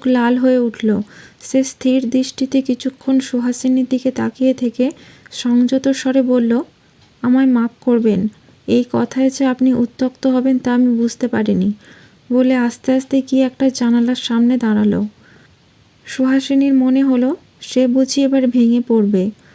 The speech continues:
দুই হাতে কপাল টিপে ধরে সে হেঁট হয়ে ভাবতে লাগলো, আজ তার কি হয়েছে, কেন সে এমন সৃষ্টি ছাড়া ব্যবহার করে যাচ্ছে। "এই নাও জল," অনুপমের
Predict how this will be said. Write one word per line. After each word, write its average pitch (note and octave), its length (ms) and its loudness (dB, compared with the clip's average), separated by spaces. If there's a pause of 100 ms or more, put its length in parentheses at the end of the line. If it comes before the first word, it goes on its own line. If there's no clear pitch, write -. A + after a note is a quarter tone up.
(260)
দুই C4 220 2
হাতে C4+ 380 0
কপাল B3 360 -2
টিপে B3+ 380 0
ধরে B3 340 2 (380)
সে C4 220 0
হেঁট B3 340 0
হয়ে C4+ 180 0
ভাবতে A#3+ 420 -2
লাগলো, G#3 460 0 (420)
আজ C4+ 300 -2
তার C4+ 180 0
কি C4+ 240 -2
হয়েছে, A3+ 560 -2 (420)
কেন B3+ 300 2
সে C4+ 180 -4
এমন C4 260 2
সৃষ্টি C4 420 -2
ছাড়া C4 280 -4
ব্যবহার A#3+ 420 -2
করে B3+ 260 0
যাচ্ছে। A3 520 -4 (640)
"এই C4+ 220 2
নাও C4 240 2
জল," A3 420 0 (460)
অনুপমের C4 500 2